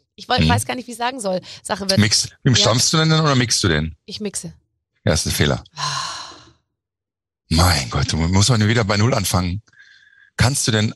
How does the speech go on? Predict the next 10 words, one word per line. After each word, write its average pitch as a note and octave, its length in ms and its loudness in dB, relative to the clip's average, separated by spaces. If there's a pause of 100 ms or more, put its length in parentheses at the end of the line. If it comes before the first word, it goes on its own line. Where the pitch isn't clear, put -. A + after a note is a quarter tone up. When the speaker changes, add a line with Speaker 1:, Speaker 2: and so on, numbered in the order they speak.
Speaker 2:
eine C#3+ 380 2
Sache A2+ 320 0
wirklich G#2 280 0
richtig? F2 360 -2
Speaker 1:
Jetzt - 140 -6
schrei E3+ 180 -6
mich F3+ 120 -14
doch E3 140 -14
mal F3 80 -12
richtig - 320 -18